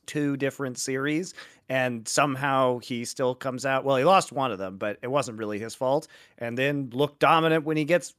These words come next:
one of the champions that you just can't let him, let him have. So for me,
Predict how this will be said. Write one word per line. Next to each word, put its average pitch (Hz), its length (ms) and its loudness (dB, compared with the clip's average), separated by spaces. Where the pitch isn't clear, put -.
one 117 280 -6
of 143 120 -2
the 147 60 -6
champions 180 420 -2
that 185 80 -6
you 185 80 -8
just 185 140 -10
can't 196 220 -8
let 185 180 -4
him, 196 140 -8
let 170 160 4
him 180 120 0
have. 190 280 -4
So 127 360 0
for 156 120 0
me, 196 420 2